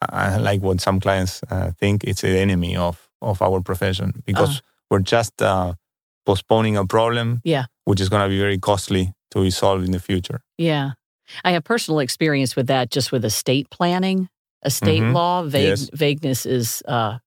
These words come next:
Speaker 2: vagueness is the enemy. Wonderfully said.
Speaker 1: Vagueness is definitely the enemy of, of efficiency and doing our work right,
Speaker 2: Mm-hmm.
Speaker 1: because we are creating opportunity for, for dispute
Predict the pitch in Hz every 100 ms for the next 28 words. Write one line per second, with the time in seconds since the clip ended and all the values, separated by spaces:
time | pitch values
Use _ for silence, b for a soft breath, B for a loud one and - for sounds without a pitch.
0 | _ _ _ 139 135 135 156 131 113 117
1 | 107 104 107 - _ _ _ _ _ _
2 | _ _ 147 139 110 120 110 104 85 -
3 | _ _ _ _ - 107 117 139 135 120
4 | 104 - 110 110 101 95 92 92 101 104
5 | 101 92 90 87 87 _ _ - 98 90
6 | 92 107 107 107 98 95 90 87 87 95
7 | 90 87 87 87 90 92 98 98 - 104
8 | 104 117 139 131 92 90 - _ _ _
9 | _ _ - - 104 104 101 104 107 101
10 | 90 95 90 107 104 98 92 - 87 87
11 | 85 87 - 90 90 - 113 -